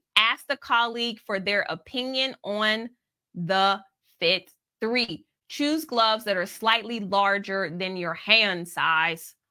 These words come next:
Four, assess fit by gently moving your fingers within the gloves. Man.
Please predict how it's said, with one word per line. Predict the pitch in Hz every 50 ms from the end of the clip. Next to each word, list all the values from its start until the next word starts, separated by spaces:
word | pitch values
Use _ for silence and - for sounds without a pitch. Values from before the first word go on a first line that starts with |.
| _ _ _ _ _ _ _ _ _
Four, | - 254 233 233 208 202 202 196 202 196 - - - _
assess | - 202 208 - - 247 247 - - -
fit | - - 262 247 - - 214
by | 226 196 196
gently | 190 170 214 220 123 110 208 226
moving | 220 202 196 202 220 214 220 220 220 208
your | 190 196
fingers | 202 - - 185 190 190 170 175 180 185 180 -
within | 170 180 180 - _ - - 175 175 170 170 175 175 196 - -
the | 165 151 160 151
gloves. | 143 - 147 139 117 107 98 82 82 90 - - - - - - _ _ _ _ _ _ _ _ _ _ _ _
Man. | - 165 160 147 127 120 - - -